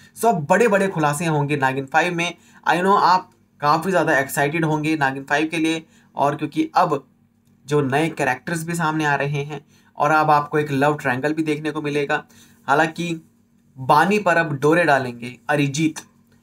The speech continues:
एक नए कैरेक्टर जो कि आ रहे हैं, और मोहित जो हैं, जय जो हैं,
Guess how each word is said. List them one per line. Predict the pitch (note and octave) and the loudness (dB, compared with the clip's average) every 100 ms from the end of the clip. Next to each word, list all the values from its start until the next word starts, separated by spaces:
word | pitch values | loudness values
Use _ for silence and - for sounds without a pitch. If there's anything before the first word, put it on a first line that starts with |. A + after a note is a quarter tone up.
| - | -8
एक | E3 D#3+ | -6 0
नए | G3 A3+ | 0 0
कैरेक्टर | G#3+ E3+ - E3 | 0 -2 -4 -4
जो | D#3 | -4
कि | D3+ | 0
आ | D3 | 2
रहे | D#3 D#3+ D#3 | 2 0 -2
हैं, | E3 D#3+ - _ _ | -4 -6 -10 _ _
और | D3 D#3 | 0 0
मोहित | C#3+ C3+ D3 G3 A3+ - | 0 0 0 0 -2 -12
जो | D3 C#3+ | -6 -4
हैं, | C3+ C#3 C#3 _ _ - - | -2 -6 -8 _ _ -12 0
जय | F3 F#3+ | 2 2
जो | F3+ | 0
हैं, | D3 C#3 C#3+ | -2 -2 -4